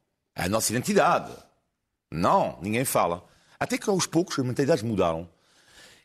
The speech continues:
E foi uma coisa magnífica que fez esta cidade, que é criar no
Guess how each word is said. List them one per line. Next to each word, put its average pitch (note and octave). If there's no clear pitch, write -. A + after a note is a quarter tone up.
E D3
foi E3
uma C#3
coisa B2
magnífica B2
que -
fez A2
esta G#2
cidade, F2+
que -
é A2+
criar C#3
no G#2+